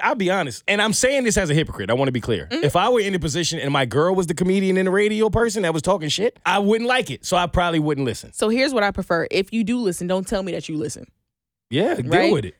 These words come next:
Speaker 2: Just listen in silence.
Speaker 1: That's it.
Speaker 2: Just listen in silence.
Speaker 1: That's it, yo.
Speaker 2: We ain't even gotta talk about what I say.
Speaker 1: I'ma get these jokes
Speaker 2: Just
Speaker 1: off. And most of the time, to be honest, I don't know about your experiences, Katie, but mine, when my significant other is mad about something that I said,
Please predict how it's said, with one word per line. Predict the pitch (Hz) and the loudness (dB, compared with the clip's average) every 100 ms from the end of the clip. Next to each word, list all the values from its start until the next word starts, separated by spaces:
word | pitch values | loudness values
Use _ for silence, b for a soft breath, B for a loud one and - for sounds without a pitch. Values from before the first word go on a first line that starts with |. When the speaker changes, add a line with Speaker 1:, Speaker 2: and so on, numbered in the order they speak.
| - | -6
Speaker 2:
Just | 320 277 | -6 -2
listen | 320 339 294 | -2 0 -2
in | 202 | -2
silence. | 170 139 143 - - | -4 -8 -10 -14 -8
Speaker 1:
That's | - 247 | -2 0
it. | 208 233 - _ _ _ | 0 0 -4 _ _ _
Speaker 2:
Just | - 349 | -14 -6
listen | 359 381 370 | -4 -2 -4
in | 349 | -2
silence. | 302 262 226 240 | -2 0 0 -2
Speaker 1:
That's | 220 | -4
it, | 247 247 - | -2 -2 2
yo. | 170 | 4
Speaker 2:
We | 190 | 4
ain't | 415 381 | 4 0
even | 320 | 0
gotta | 311 | -2
talk | 311 311 | -2 -2
about | 277 | -2
what | 262 254 | -2 -2
I | |
say. | 254 185 139 - | -4 -8 -10 -4
Speaker 1:
I'ma | 165 202 | -2 0
get | 175 196 | 0 0
these | 202 147 | 0 2
jokes | 165 208 196 | 2 2 2
Speaker 2:
Just | 214 | 2
Speaker 1:
off. | 214 247 - - _ | 2 0 -4 -18 _
And | 180 208 | 0 2
most | 277 466 339 | 2 0 -2
of | |
the | 294 | -2
time, | 190 240 302 311 | 0 0 0 -2
to | 165 | 0
be | 196 196 | 2 2
honest, | 190 277 196 | 2 2 2
I | |
don't | 214 | 2
know | 220 | 2
about | 208 160 123 | 2 0 0
your | 170 | -2
experiences, | 175 170 196 185 180 | -2 0 0 0 -2
Katie, | 175 190 202 | 0 0 2
but | 151 | 0
mine, | 139 151 190 202 | 2 2 2 2
when | 160 | 2
my | 175 | 0
significant | 262 214 196 185 180 | -2 -2 -2 0 -2
other | 160 165 160 | 0 0 0
is | 127 | 0
mad | 147 165 | 0 0
about | 156 151 | 0 0
something | 160 143 143 | 0 -2 0
that | 139 | 0
I | 135 | 0
said, | 131 139 165 226 | 0 2 2 0